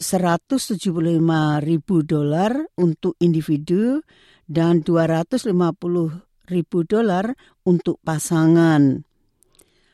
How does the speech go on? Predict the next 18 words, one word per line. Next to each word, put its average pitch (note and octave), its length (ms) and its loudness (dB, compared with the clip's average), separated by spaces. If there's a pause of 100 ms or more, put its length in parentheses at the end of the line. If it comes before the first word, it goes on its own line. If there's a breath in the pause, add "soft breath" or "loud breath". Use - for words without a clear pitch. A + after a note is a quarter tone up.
(140)
Liam G#3+ 320 4
Davis G#3 560 -2
dari E3+ 320 0
Center F3+ 480 -2
for D#3+ 320 -2
Urban E3 480 2
Research D#3+ 800 -4
mengatakan E3 800 -2 (400 loud breath)
hal G#3+ 160 0
itu A#3+ 240 -2
tidak F3 240 -2
akan F3 160 0
membantu E3 560 0
biaya D3+ 400 0
awal D#3+ 480 0
untuk D#3+ 400 -2
membeli C#3 480 0
rumah. B2 560 -4